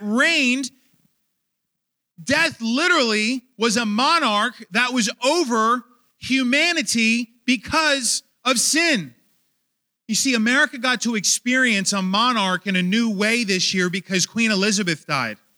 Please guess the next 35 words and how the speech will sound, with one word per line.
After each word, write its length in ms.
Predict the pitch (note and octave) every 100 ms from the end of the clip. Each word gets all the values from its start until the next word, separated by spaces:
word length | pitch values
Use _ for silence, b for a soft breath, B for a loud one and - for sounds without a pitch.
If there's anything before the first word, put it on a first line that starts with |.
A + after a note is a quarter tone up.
| _ _ _ _ _ _ _
See, 220 | - A#3+ G#3+
I 160 | G#3 D4
kinda 380 | - C4+ D4 A#3+
grew 340 | E3+ A3+ A3+
up 400 | A#3+ B3 - _ E3
thinking 480 | - B3 C#4+ C#4 A3+
about 300 | F#3+ F#3 F3+
that 180 | F#3+
because 260 | F#3 G3 F3+
we 80 | B3
celebrated 520 | - B3+ B3 A3+ G#3
the 80 | F#3+
Queen's 280 | - A3+ D#3+
birthday 460 | G3+ A3+ - G3
every 200 | E3 C#3+
year, 260 | B2 A#2 G#2 _ _ _
right? 300 | F3 G3 A3+ - _ _ _ _ _ _ _ _ _ -
Now, 140 | A3
Australians 540 | G#3+ - A#3+ B3 C4+ F#3+
don't 180 | A#3 A3+
really 180 | A3
like 220 | G3+ F#3 G3+
the 80 |
Queen. 560 | G#3 A3 A#3 A#3+ B3+ - b b _ _ _ _ _ _ _ _ _ _ _ _ -
And 120 | G#3+
if 160 | A3
you 120 | A#3 A#3
ask 340 | F#3+ A3 A#3
them, 160 | - A#3+
like, 200 | A3+ G3+
"Ah, 400 | F#3+ F#3 F#3 E3+
I 440 | E3 E3 D#3+ D#3 D3+
don't 120 | D3
like 160 | C#3
her." 120 | C3